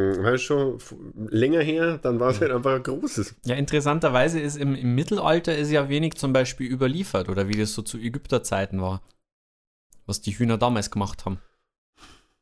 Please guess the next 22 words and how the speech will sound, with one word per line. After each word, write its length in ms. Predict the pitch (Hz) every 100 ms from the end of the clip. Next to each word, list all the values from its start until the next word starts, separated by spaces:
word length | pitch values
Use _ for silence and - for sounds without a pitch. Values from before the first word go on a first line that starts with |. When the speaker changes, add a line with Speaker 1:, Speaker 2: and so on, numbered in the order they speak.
| _ _ _ _ _ _ -
Speaker 2:
Also 160 | 107
da 80 | 113
könnt 280 | 117 185 156
ihr 60 | 147
ja 100 | 123
auch 40 | 117
gerne 240 | 127 151
mal 200 | 135 127
eure, 400 | 113 120 120 117
euren 280 | 117 117 113
lokalen 440 | 110 - 123 123
Geschichtslehrer 680 | 117 110 185 - 107 104 101
fragen, 540 | - 101 101 143 175
der 140 | 131 123
wird 120 | 139
euch 160 | 135 127
sagen 300 | 113 117 -
können, 300 | 151 151 147
stimmt, 320 | - 190 165
tatsächlich 460 | - 214 139 143 139
über 180 | 123 123
die, 280 | 120 120